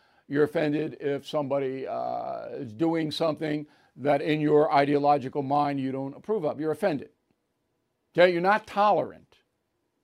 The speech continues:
Woke people are intolerant. So if you're woke, you are intolerant and you want to be offended. So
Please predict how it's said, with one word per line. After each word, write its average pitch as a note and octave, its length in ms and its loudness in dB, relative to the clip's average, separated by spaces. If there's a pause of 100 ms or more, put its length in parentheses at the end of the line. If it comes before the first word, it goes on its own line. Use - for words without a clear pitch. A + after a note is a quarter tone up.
(140)
Woke E3+ 380 6
people G3+ 220 4
are G3+ 180 8
intolerant. E3 580 0 (460)
So C#3 120 -10
if A2+ 80 -8
you're G#3 180 8
woke, G3 400 8 (180)
you E3 200 2
are C#3+ 220 2 (120)
intolerant E3+ 840 4 (280)
and C#3+ 180 -2
you C#3 200 0
want E3+ 480 6
to F#3 100 -6
be D#3 160 -2
offended. C3+ 460 -8 (1200)
So C3 260 -4